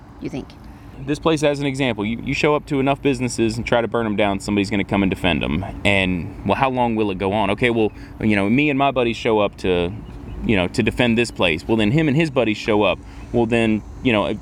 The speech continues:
Speaker 2: violence ensues. And, okay, well, now they feel like there is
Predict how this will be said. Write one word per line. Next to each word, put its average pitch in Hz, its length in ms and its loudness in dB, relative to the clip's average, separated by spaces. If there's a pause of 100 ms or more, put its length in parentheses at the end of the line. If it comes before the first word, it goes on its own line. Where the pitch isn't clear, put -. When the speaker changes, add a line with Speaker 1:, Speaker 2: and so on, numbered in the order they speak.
(180)
Speaker 2:
violence 113 600 -2
ensues. 104 640 -2
And, 95 140 -2 (260)
okay, 127 220 2
well, 120 140 0
now 131 520 2 (100)
they 139 160 2
feel 135 220 0
like 113 280 2
there 120 240 2
is 107 520 0